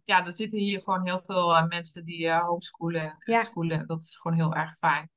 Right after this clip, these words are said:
Speaker 1: Om die, eh,
Speaker 2: Ja,
Speaker 1: wat
Speaker 2: dat,
Speaker 1: om je
Speaker 2: dat,
Speaker 1: heen,
Speaker 2: dat
Speaker 1: eh,
Speaker 2: laat
Speaker 1: te
Speaker 2: ook
Speaker 1: hebben.
Speaker 2: zien
Speaker 1: Ja.
Speaker 2: dat je niet de enige bent en niet, ja, een, een uitzondering bent eigenlijk, maar vanuit Nederland misschien gezien wel, maar vanuit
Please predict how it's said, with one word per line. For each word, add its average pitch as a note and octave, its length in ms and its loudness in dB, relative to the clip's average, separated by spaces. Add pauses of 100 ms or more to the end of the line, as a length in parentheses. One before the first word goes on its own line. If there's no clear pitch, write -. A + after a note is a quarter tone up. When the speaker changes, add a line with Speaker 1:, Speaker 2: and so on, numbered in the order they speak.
(100)
Speaker 1:
Om F3 160 -12
die, E3+ 260 -2
eh, E3+ 160 0
Speaker 2:
Ja, G#3+ 220 4
Speaker 1:
wat - 20 2 (120)
Speaker 2:
dat, - 100 -4
Speaker 1:
om A3 60 2
je G#3+ 40 4
Speaker 2:
dat, F3+ 100 2
Speaker 1:
heen, F3+ 140 2
Speaker 2:
dat A3 140 0
Speaker 1:
eh, G3 60 -2
Speaker 2:
laat A3+ 260 4
Speaker 1:
te B3 60 0
Speaker 2:
ook A#3 60 2
Speaker 1:
hebben. E3 280 -2
Speaker 2:
zien B3 220 2
Speaker 1:
Ja. F#3+ 160 6
Speaker 2:
dat E3 220 -8
je A3+ 180 -4
niet A#3 180 -2
de A3 100 -2
enige A#3+ 400 -2
bent G#3+ 380 -4
en G#3+ 220 -2
niet, G#3+ 300 -2 (1000)
ja, G#3 320 -6
een, G#3 280 -2
een G#3 260 0
uitzondering B3+ 880 0
bent B3 260 -2
eigenlijk, A#3+ 460 -2
maar A#3 400 0
vanuit A3+ 480 -4
Nederland B3+ 380 0
misschien G#3+ 440 -2
gezien G#3+ 320 0
wel, B3 400 2
maar A#3 200 -2
vanuit G#3+ 460 -2